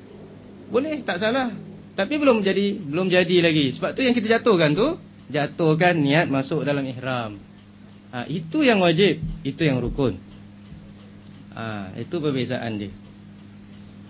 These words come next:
Jadi itu waktu ihram dan talbiah dia bila? Selepas kita jatuhkan niat ihram. Itulah waktu dia.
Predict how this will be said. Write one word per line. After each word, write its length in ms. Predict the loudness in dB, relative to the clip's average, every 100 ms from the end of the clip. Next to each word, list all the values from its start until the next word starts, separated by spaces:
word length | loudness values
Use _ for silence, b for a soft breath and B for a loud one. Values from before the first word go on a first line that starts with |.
| -20 -20 -20 -20 -20 -20 -12 -6
Jadi 320 | 0 0 0
itu 160 | 0 2
waktu 520 | 0 0 2 2 -2 -12 -20 -20 -20 -8
ihram 520 | -6 0 2 2 0 -10 -2
dan 200 | 0 4
talbiah 400 | 4 4 4 4
dia 120 | 4
bila? 360 | 4 4 2 0 -14 -20 -20 -20 -20 -6
Selepas 440 | -4 0 0 0
kita 440 | -2 0 0 0 -4 -14 -20 -20 -20 -20 -20 -20 -20 -6
jatuhkan 680 | -6 -2 -2 0 2 2 0
niat 160 | -2
ihram. 320 | -4 -4 -6 -8 -14 -20 -20 -12
Itulah 320 | -6 0 2 2
waktu 200 | -2 -6
dia. 160 | -8